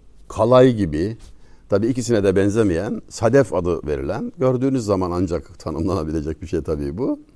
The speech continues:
Görülmesini de tavsiye ederim işin doğrusu, bir yolla. İçeriği kaplar böyle o salgı. Aldığı Nisan yağmuru damlasını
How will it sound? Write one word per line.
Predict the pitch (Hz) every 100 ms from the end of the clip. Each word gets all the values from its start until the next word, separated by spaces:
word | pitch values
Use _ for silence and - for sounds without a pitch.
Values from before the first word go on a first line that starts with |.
| - - - - - - - - - -
Görülmesini | 104 110 123 117 135
de | 127
tavsiye | 117 98 117
ederim | 110 104 85
işin | 80 78
doğrusu, | 73 71 - - - - -
bir | 101
yolla. | 87 76 85 110 170 - - - - - - _ - - - - - - - -
İçeriği | 131 165 160 175
kaplar | 139 127 135 127 98
böyle | 76 64 58 - - - - - - - - - -
o | 78
salgı. | - 78 69 62 62 - - - - - - - - - - - -
Aldığı | 98 123 135 180 170
Nisan | 147 - 151 170
yağmuru | 139 113 98 92 78 - 120 - - - -
damlasını | 76 95 101 101 - 120 123 104